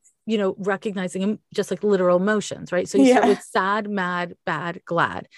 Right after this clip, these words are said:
Speaker 1: Pick your emoji, m-, make, like, a, whatever, like, a note in your phone with these emojis and, like, click, which one is it? Okay.
Speaker 2: It's
Speaker 1: I
Speaker 2: like the
Speaker 1: feel
Speaker 2: new
Speaker 1: the
Speaker 2: emotion chart. <laughs>
Speaker 1: Exactly.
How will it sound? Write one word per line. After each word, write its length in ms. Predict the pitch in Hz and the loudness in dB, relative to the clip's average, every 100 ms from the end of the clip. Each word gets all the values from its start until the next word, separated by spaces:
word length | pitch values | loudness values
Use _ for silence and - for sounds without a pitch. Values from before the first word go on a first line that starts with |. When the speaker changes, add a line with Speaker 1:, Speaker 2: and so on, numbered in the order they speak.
| - _ | -20 _
Speaker 1:
Pick 280 | - 202 - | -2 -2 2
your 120 | 254 262 | 2 4
emoji, 600 | 247 208 196 196 190 190 _ 226 | 4 4 2 0 -2 -4 _ -8
m-, 220 | 180 185 | -8 -4
make, 260 | 202 202 202 | -2 0 0
like, 140 | 208 | 0
a, 140 | 220 202 | 0 0
whatever, 380 | 196 190 170 170 | 0 -2 -2 -4
like, 140 | 175 | -4
a 40 | |
note 220 | 180 185 196 | -4 -4 -4
in 40 | |
your 60 | 190 | -6
phone 180 | 190 175 | -4 -4
with 180 | 165 - | -6 -6
these 180 | 185 175 | -6 -4
emojis 320 | 170 170 - | -6 -6 -8
and, 100 | 180 | -6
like, 220 | 175 - | -4 -6
click, 240 | - 233 175 | -2 -2 0
which 220 | 180 180 | -2 -2
one 160 | 190 180 | 0 0
is 120 | 165 | -2
it? 120 | - - - | -6 -12 -12
Okay. 300 | 180 147 - _ | -6 -8 -8 _
Speaker 2:
It's 260 | 247 - - | -12 -10 0
Speaker 1:
I 60 | 240 | 2
Speaker 2:
like 120 | 226 | 4
the 60 | |
Speaker 1:
feel 160 | 233 208 | 4 4
Speaker 2:
new 140 | 214 | 4
Speaker 1:
the 60 | 214 | 2
Speaker 2:
emotion 480 | 196 180 190 - - | 2 0 0 -6 -8
chart. 380 | - - - - | -4 -2 -2 0
<laughs> 240 | 311 320 | 0 4
Speaker 1:
Exactly. 580 | - 214 311 302 214 165 | 4 8 6 6 4 4